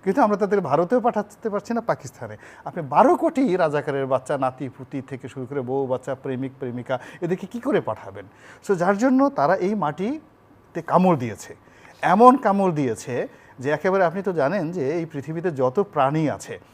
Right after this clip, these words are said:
সবচেয়ে কচ্ছপের যে, আহ, চোয়াল, এই কচ্ছপের চোয়ালের মতো এত শক্তিশালী চোয়াল নাই। যদি কচ্ছপ কাউকে কামড় দেয়, তাহলে আপনাকে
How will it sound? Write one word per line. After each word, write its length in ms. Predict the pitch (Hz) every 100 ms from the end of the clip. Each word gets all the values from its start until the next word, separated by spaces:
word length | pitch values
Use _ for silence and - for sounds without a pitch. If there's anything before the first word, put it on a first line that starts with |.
| - -
সবচেয়ে 400 | - 170 185 -
কচ্ছপের 720 | 185 - - 220 220 233 170
যে, 300 | 143 135 156
আহ, 560 | - - - - - 113 -
চোয়াল, 380 | 185 147 101 95 -
এই 160 | 143 147
কচ্ছপের 400 | 156 - 214 202
চোয়ালের 420 | - 175 147 151
মতো 180 | 139 135
এত 120 | 131
শক্তিশালী 640 | 127 - 180 190 - 139 127
চোয়াল 280 | - 107 104 101
নাই। 160 | 98 - - - 127
যদি 200 | 156 156 160
কচ্ছপ 480 | 196 - 262 196 196 - - -
কাউকে 460 | 131 135 202 139 - - - _ -
কামড় 340 | 160 214 165
দেয়, 200 | 107 90 - - -
তাহলে 260 | 143 180 208
আপনাকে 320 | 165 165